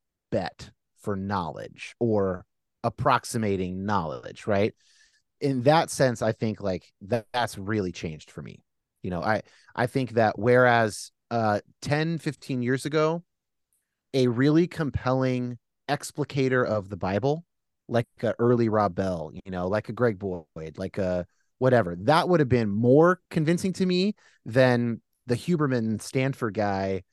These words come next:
just having on, you know, like, the top experts in their field. And now I'm not, I don't listen to the Huberman Lab, uh, currently, not much anyway. I'm just starting. But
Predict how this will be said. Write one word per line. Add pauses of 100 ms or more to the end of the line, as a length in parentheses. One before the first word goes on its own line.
(220)
just
having
on,
you
know, (260)
like,
the
top (160)
experts
in
their
field. (180)
And
now (480)
I'm (180)
not,
I
don't
listen
to
the
Huberman
Lab, (680)
uh,
currently,
not
much
anyway.
I'm
just
starting.
But